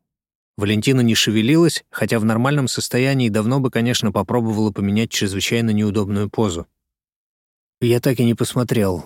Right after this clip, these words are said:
И не посмотрю, наверное. Мог бы, если бы вместе с ними был, но в госпитале валялся. Подбили как раз, еле вытащили.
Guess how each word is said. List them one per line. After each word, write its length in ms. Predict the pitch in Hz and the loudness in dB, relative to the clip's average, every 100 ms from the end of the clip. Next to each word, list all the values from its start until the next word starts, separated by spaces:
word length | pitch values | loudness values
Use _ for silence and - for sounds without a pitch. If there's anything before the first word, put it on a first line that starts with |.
| - - _ _ | -14 -20 _ _
И 80 | 139 | -4
не 100 | 123 | -2
посмотрю, 540 | - - 117 107 185 151 | -2 -2 -2 0 2 2
наверное. 640 | 104 101 95 90 85 - _ _ _ _ _ _ _ _ | 0 -2 -2 -4 -8 -10 _ _ _ _ _ _ _ _
Мог 320 | 110 175 160 | 0 2 2
бы, 160 | 101 101 | 2 0
если 280 | 95 101 110 | 0 0 -2
бы 160 | 101 | -2
вместе 340 | 98 104 - - | 0 -2 -2 -6
с 100 | - | 0
ними 200 | 160 123 | 0 2
был, 280 | 101 104 95 | 0 0 0
но 160 | 104 | 0
в 100 | 98 | 0
госпитале 540 | 101 123 - - 98 90 | -2 -4 -4 -8 -6 -4
валялся. 600 | 92 95 95 - 87 - - _ | -4 -4 -4 -6 -10 -12 -18 _
Подбили 440 | 92 90 113 113 | -8 -2 0 0
как 220 | 98 98 98 | -2 -6 -4
раз, 340 | 95 - - | -4 -4 -4
еле 220 | 104 101 | -2 -2
вытащили. 640 | 104 113 - - - 95 | -2 -4 -4 -4 -4 -10